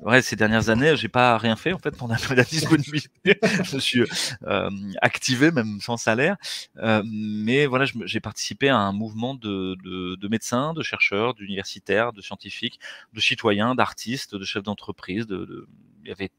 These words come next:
tous les citoyens, finalement, euh, qui nous ont aidés, et qui s'est appelé Réinfo covid et qui cherchait, euh, finalement à, euh, à essayer de rouvrir l'espace du dialogue, quoi, du débat scientifique et, et démocratique. On pensait que c'était en train de se refermer. Et nous, on voulait un peu ingénument, au départ, on est, on,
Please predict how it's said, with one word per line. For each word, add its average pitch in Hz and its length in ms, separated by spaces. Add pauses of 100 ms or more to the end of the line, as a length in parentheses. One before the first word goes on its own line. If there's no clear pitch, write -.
tous 127 100
les 123 80
citoyens, 104 380
finalement, 101 420 (460)
euh, 92 160
qui - 140
nous 110 140
ont 110 100
aidés, 120 280 (400)
et 104 80
qui 113 240
s'est 117 120
appelé 110 220
Réinfo 123 340
covid 120 280
et 240 140
qui 117 100
cherchait, - 400
euh, 135 180
finalement 135 460
à, 107 160 (680)
euh, 82 340 (520)
à 107 100
essayer 113 240
de 139 80
rouvrir 143 380
l'espace 143 360
du 127 120
dialogue, 127 400
quoi, 101 220
du 101 120
débat 107 240
scientifique 113 640
et, 95 400
et 101 80 (280)
démocratique. 113 300
On 95 80
pensait - 280
que 95 180
c'était - 220
en 104 60
train - 160
de - 40
se - 100
refermer. 120 480 (320)
Et 104 60
nous, 113 100
on 139 60
voulait 117 220
un 113 160
peu 135 220
ingénument, 135 560
au 139 80
départ, 120 300
on 98 120
est, 92 80
on, 95 240